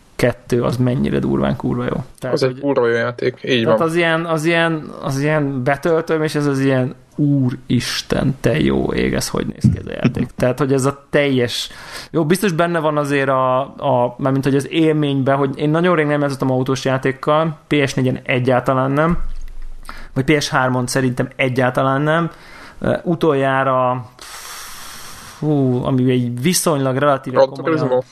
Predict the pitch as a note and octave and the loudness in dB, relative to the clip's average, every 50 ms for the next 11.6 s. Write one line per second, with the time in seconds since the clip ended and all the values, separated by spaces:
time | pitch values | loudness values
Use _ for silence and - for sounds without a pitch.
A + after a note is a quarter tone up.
0 | - - - - - - - C#3 C#3 C3+ D3+ D3+ D#3+ C#3 C3+ B2+ C3 C3+ - - | -20 -20 -20 -20 -12 -6 -2 -2 0 2 2 2 2 2 2 2 0 0 -2 0
1 | D3 C#3 C#3 C3+ B2+ B2+ A#2+ B2 A#2+ - B2+ B2 A#2+ A#2+ A#2 A#2 A#2 A#2+ A#2 A#2 | 0 2 2 2 2 0 0 -2 -2 -2 -2 0 0 0 0 2 2 2 2 2
2 | A#2 A#2 A#2 B2 - D3 D3 C#3 C#3 C#3 C3+ B2 B2+ - - D3+ D3+ D3+ C#3+ C#3 | 2 2 0 0 0 0 2 2 2 2 0 0 -2 -4 -2 2 2 2 2 2
3 | C#3+ C3 B2+ B2 C3 B2+ B2 B2+ C3 B2+ A#2+ A2+ - - B2 C#3 D3 D#3 D3+ D3+ | 0 0 0 2 2 2 2 2 2 2 0 -2 -4 -4 -2 0 0 2 2 0
4 | D3 D3 - - - - - - - - - - - - - - - - - - | -2 -4 -10 -20 -20 -20 -20 -20 -20 -20 -20 -20 -20 -20 -20 -20 -20 -20 -20 -20
5 | - - - - - - C3+ C3 B2+ A#2+ A2+ - - - A2+ A2+ A2+ - - D3+ | -20 -20 -20 -20 -10 -2 0 2 2 2 2 0 -2 -2 0 0 0 0 0 0
6 | D#3 C#3+ C3+ B2+ C3+ - - D3 C3+ C3 C3 C3 B2+ B2 B2+ - C3 B2+ B2 A#2+ | 0 2 2 0 0 -2 0 0 0 2 2 2 2 0 0 0 0 0 0 2
7 | A#2+ A#2+ A#2+ A#2+ B2 A#2+ A#2+ A#2 A2+ - - B2+ B2 - - - C#3 C#3+ C3 - | 2 2 2 2 2 2 2 0 -2 -2 -4 -4 -4 -4 -4 -2 -2 -2 -2 -4
8 | - - A#2 A#2 A#2 B2 A#2 A#2+ C3+ C#3 C#3 C#3+ - - - - - - - - | -4 -2 0 2 2 2 0 0 0 -2 -2 -4 -6 -10 -16 -20 -18 -18 -14 -10
9 | - - - - - - - - - - D3+ D#3+ D3+ C#3+ D3 F3+ G3 G3 E3 D#3+ | -6 -4 -2 -2 -2 -4 -6 -8 -8 -4 -2 0 0 0 2 2 2 2 2 2
10 | C#3+ C3 C3+ E3+ F#3+ F#3 - E3+ D3 C3+ C3 - E3+ F3 D#3+ D3 E3 E3 E3 D3+ | -2 0 0 0 0 0 0 0 0 0 0 0 -2 -2 0 0 0 2 2 2
11 | C#3 C#3 C3 B2+ C#3 C3+ B2 A#2 A#2 C3+ - - | 0 0 0 0 0 0 -2 -2 -4 -6 -6 -8